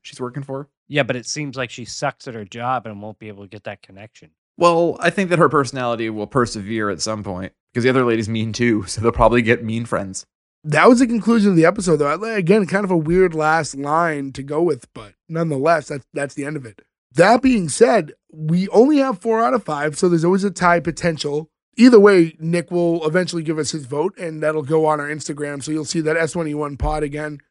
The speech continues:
Speaker 3: if you wanna check that out. I don't think there's anything left to do other than give it the green light or cancel, so Joe, I'm starting with you.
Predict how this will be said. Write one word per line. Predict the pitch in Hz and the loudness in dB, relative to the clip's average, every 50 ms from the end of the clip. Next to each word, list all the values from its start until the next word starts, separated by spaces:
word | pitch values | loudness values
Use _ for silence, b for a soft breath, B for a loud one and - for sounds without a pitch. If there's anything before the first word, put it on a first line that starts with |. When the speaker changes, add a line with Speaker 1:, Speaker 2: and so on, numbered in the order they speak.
| _ _ | _ _
Speaker 3:
if | - 175 | 2 4
you | |
wanna | 170 165 156 | 4 4 4
check | 127 - 170 147 - | 2 -2 -4 -4 -4
that | - 147 131 147 | -6 -6 0 2
out. | 185 220 226 214 - _ _ _ _ _ _ - - | 2 2 2 0 -2 _ _ _ _ _ _ -2 2
I | 170 | 4
don't | 233 269 | 4 4
think | 311 311 | 4 4
there's | 302 247 | 4 6
anything | 247 254 254 247 233 202 196 | 6 4 4 2 0 0 2
left | 202 202 180 - | 2 0 0 -2
to | 180 | -4
do | 165 180 202 202 175 | -2 0 0 0 0
other | 170 175 180 175 | 0 0 0 -2
than | 170 | -2
give | 160 170 165 | -4 -6 -8
it | 151 | -8
the | 151 147 | -10 -8
green | 143 160 175 170 | -6 -4 -4 -2
light | 170 160 151 | -2 -2 -2
or | 143 135 | -2 -2
cancel, | - 196 220 247 208 - 175 160 | 0 0 0 0 -2 -4 -6 -4
so | - - 180 170 160 160 160 156 151 147 - _ _ _ - 151 | 0 4 4 6 6 6 4 2 -2 -6 -10 _ _ _ -12 -6
Joe, | 131 127 156 214 247 277 285 | 0 4 8 8 8 8 8
I'm | 254 226 | 4 0
starting | 185 - 208 214 208 190 | 0 -4 -4 -4 -2 -2
with | 170 151 | -2 -2
you. | 147 107 - | -4 -6 -8